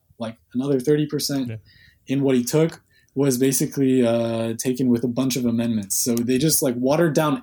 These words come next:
Speaker 1: everything that the Citizens Climate Convention did. Um, they also cut, like, the Ministry of Ecological Transition by thirteen percent. So basically, we can go point by point on all this stuff.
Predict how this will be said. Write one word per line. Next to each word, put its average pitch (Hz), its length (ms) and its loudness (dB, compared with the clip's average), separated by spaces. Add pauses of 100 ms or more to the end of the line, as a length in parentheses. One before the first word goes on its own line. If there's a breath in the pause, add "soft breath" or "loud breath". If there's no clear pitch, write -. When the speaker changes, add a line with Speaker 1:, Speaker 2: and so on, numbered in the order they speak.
Speaker 1:
everything 170 600 4
that 139 120 -2
the 123 80 -4
Citizens 143 480 0
Climate 135 260 -2
Convention 117 460 -2
did. 110 200 -6 (600 loud breath)
Um, 123 540 0 (380 loud breath)
they 143 100 2
also 208 280 4
cut, 160 320 0
like, 123 180 0
the 139 60 0
Ministry 139 440 0
of 120 180 0 (100)
Ecological 123 480 -2
Transition 117 460 -4
by 104 140 -4
thirteen 120 440 -4
percent. - 280 -12 (260 loud breath)
So 170 240 2
basically, 226 480 4
we 202 80 4
can 202 140 2
go 185 160 4
point 175 240 0
by 156 100 0
point 160 260 -2
on 147 80 -4
all 147 140 0
this 147 160 -2
stuff. 147 360 2